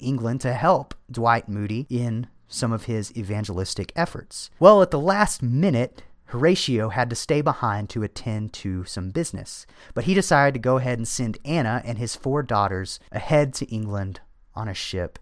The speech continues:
and he would meet them at a later date. His daughters were aged eleven, nine, five,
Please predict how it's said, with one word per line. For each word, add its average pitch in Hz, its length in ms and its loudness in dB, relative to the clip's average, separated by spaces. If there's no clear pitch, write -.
and 98 120 -10
he 107 180 -8
would 104 180 -4
meet 95 220 -4
them 92 220 -6
at 110 120 -10
a 104 60 -6
later 90 320 -6
date. 131 360 -4
His 131 180 -2
daughters 139 440 4
were 123 140 -4
aged 104 440 -4
eleven, 143 640 -2
nine, 107 720 -4
five, 95 720 -6